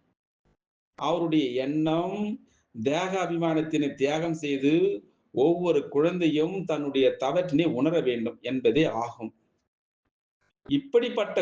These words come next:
குழந்தைகளுக்கு பாபா அளவற்ற அன்பு மற்றும் சக்தியினை உணர்த்தி என்ன செய்கின்றார்? மீண்டும் சக்திசாலி நிலையில் நிறுத்தினார்.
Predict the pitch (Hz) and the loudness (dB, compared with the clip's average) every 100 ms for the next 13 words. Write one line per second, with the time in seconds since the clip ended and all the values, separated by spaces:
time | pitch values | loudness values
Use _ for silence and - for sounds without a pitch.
0 | 180 160 196 202 180 156 160 151 156 160 | 0 0 2 2 2 0 0 4 4 4
1 | 165 113 131 170 185 160 190 156 123 180 | 0 -4 -2 0 0 0 0 -2 -4 -4
2 | 190 160 - 143 120 147 151 131 139 156 | -2 -4 -2 -2 0 2 6 6 6 2
3 | 156 - _ _ _ _ 127 135 - 143 | -2 -8 _ _ _ _ -4 -4 0 0
4 | 131 - 156 156 196 185 151 123 147 156 | 0 -4 -4 -2 0 2 2 2 0 0
5 | - 135 139 143 160 _ _ _ 143 196 | 2 4 4 0 -6 _ _ _ 0 2
6 | 220 214 202 185 165 123 - - _ _ | 2 2 0 0 -2 -2 -8 -12 _ _
7 | 110 131 185 185 175 190 165 - 143 139 | -2 0 0 0 -2 -2 -4 -4 -4 -4
8 | - 196 185 170 151 135 139 170 147 127 | -4 0 2 0 0 0 0 -2 -2 -2
9 | 156 160 135 117 123 165 135 | -2 0 -2 0 0 0 -2